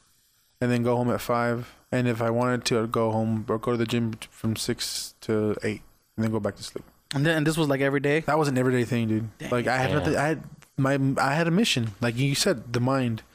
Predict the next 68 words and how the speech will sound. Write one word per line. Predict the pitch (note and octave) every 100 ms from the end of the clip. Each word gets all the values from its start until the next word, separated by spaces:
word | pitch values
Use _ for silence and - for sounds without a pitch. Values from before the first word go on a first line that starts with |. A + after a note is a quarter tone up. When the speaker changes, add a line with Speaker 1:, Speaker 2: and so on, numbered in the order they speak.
| - -
Speaker 2:
I |
think, | D#3 F#3+
I |
Speaker 1:
The, | F3
Speaker 2:
think | G3+
one | F#3+
of | F#3+
the | D3
Speaker 1:
the |
Speaker 2:
hardest | D#3 E3 E3
Speaker 1:
mind. | B2+
Speaker 2:
things | D3+ E3 E3+
is, | D3 D3
like, | C#3+ C3+ B2+ -
actually | D#3 C#3+ C#3+
going | C3+ D3 D3 D3
to | -
the | C3+
gym, | C#3 C#3 C3+
though. | C#3 C3+ - - -
That's | - D3
one | F3
of | D3+
the | C#3+
things | D3 D3
that | C3+
people | D3 C#3
struggle | C3+ D3+
Speaker 1:
Getting | C#3+
Speaker 2:
with. | D3+
I | F3
know | G#3+
Speaker 1:
up, | F#3+
Speaker 2:
I | -
Speaker 1:
getting | -
Speaker 2:
sometimes | - C3+ -
Speaker 1:
there. | A#2+
Speaker 2:
still | D#3
struggle | C#3+ C#3+ C#3 C#3
with | C3+
that | C3+ -
sometimes. | C#3 C3+ B2
Speaker 1:
And | F3
that's | E3
why | F#3 F3+ E3
I |
try | D#3 F3
to | D#3+
tell | - D#3
people, | D#3 C3
like, | B2 A#2
you | A#2+ D3
don't | E3
have | A#2+ C#3 D3
to | -
have | A#2+ A2+
a |
gym. | A2+ A2+ G2+
Like, | G2 A2+
y-, | C#3+ -
it's, | E3 - -
it's | D#3+ -
good | - F3
to | D3
have | G#2+ C#3 D#3+
it |
because | E3 - B2+ B2
it's | A#2 -